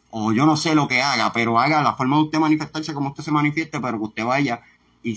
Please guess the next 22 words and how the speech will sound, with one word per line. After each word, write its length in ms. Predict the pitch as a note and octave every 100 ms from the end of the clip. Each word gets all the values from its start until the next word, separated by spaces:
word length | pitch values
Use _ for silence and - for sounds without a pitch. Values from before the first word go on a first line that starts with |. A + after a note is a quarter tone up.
| - - _
y, 160 | A2 G#2
y 160 | A2 G2+
vaya 300 | G#2+ C#3+ C3+
y 80 | A2+
lo 180 | G2
haga. 240 | G#2 G#2+ F#2+
No 60 |
esté 140 | G#2+ -
esperando 520 | - F3+ C#3+ E3 D#3+
que 80 | C3
lo 60 | B2+
haga 80 | C#3
otro 180 | C3+ A#2
pendejo. 800 | G#2+ G#2 B2+ G#2+ F#2+ A2 D3 -
<laughs> 40 | - - _ - B2+ - _ _ _ _ _ _ _ _ _ _ _ _ _ - _ _ _ _ _ _ _ _ _ _ _ _
Entonces, 760 | - C3 A#2+ D3+ C3+ - F#2 - _ _ - - - - - - - _ - - - - - _ _ _
el 160 | C3+ C3+
miércoles 600 | C3+ D#3 C#3 G#2+ A#2+ A2
van 180 | A#2 C#3
a 40 |
estar 360 | D3 - D#3 E3+
en, 200 | D#3+